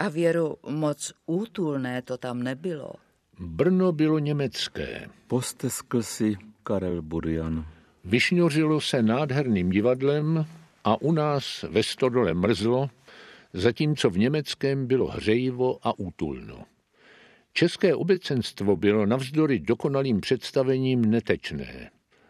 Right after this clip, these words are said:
Speaker 2: a proto se pracovalo s věčným deficitem.
Speaker 1: Spiritus agens tehdejšího brněnského kulturního dění Josef Merhaut v něm přivítal skromného a útlého drobounkého hocha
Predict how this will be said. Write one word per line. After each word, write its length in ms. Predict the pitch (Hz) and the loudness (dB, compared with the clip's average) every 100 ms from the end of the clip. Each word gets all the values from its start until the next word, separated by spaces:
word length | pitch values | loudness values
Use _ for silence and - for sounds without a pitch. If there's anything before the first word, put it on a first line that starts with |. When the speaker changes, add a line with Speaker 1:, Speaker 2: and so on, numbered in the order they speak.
| - | -8
Speaker 2:
a 60 | 98 | -2
proto 300 | 139 156 151 | 0 0 0
se 160 | - | 2
pracovalo 640 | - 117 120 143 127 127 | 2 2 2 2 2 2
s 120 | 113 - | 0 0
věčným 520 | 104 131 - 117 117 | 0 0 0 0 2
deficitem. 880 | 104 - 69 - - - - - - - - | 2 0 -10 -10 -10 -12 -16 -16 -18 -12 -8
Speaker 1:
Spiritus 640 | - - 254 277 247 226 - | -8 -4 -2 -2 -2 -4 -2
agens 580 | 254 254 196 160 - - - | -2 0 0 0 -4 -8 -4
tehdejšího 720 | 156 147 151 139 - 139 135 | -2 0 0 0 0 0 2
brněnského 640 | 135 143 147 - 143 143 | 2 4 2 2 0 0
kulturního 680 | - 143 135 143 147 139 135 | -2 -6 -2 0 2 2 2
dění 440 | 123 135 139 139 123 | 0 0 2 0 0
Josef 400 | 135 131 127 - | -2 -2 -4 -6
Merhaut 720 | 143 190 214 131 101 92 - - - - - - - | -4 -4 -6 -8 -8 -10 -16 -20 -20 -18 -16 -16 -16
v 140 | 120 160 | -2 2
něm 280 | 160 151 147 | 4 4 0
přivítal 800 | - 220 240 226 214 208 208 202 - - - | -2 0 0 2 2 2 2 0 -6 -20 -14
skromného 1160 | - - - 185 214 226 226 220 196 208 202 208 - _ | -8 -4 0 2 4 2 2 0 0 -4 -4 -6 -12 _
a 120 | 117 - | -10 -8
útlého 640 | - 220 - 190 185 185 190 | -6 -6 -2 -2 0 -2 -4
drobounkého 920 | 143 156 135 156 160 160 151 147 123 | 0 0 2 0 0 -2 -2 -2 -6
hocha 460 | 110 139 - 170 | -8 -8 -6 -6